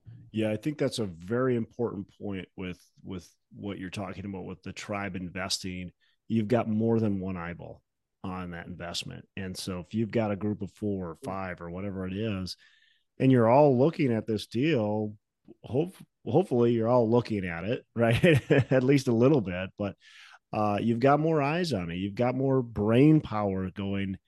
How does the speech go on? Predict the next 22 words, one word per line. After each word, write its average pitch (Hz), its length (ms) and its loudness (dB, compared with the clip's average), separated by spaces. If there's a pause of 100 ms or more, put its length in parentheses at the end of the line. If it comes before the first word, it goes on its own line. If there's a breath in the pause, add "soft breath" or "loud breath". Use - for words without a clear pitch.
(160)
"Hey, 131 200 4
here's 143 400 2
some 131 220 0
of 123 80 2
the 117 80 4
risks." 117 520 -2
You've 104 220 -6
got 123 160 -2
more 131 160 -2
thought 104 520 -6 (180)
that 98 140 -8
you're 101 120 -6
just 101 240 -10
able 95 280 -10
to 95 60 -8
put 101 220 -8
into 98 240 -6
it 90 100 -8
than 95 220 -6 (400 soft breath)
by 110 220 4
yourself. 101 720 -2
And, 90 160 -8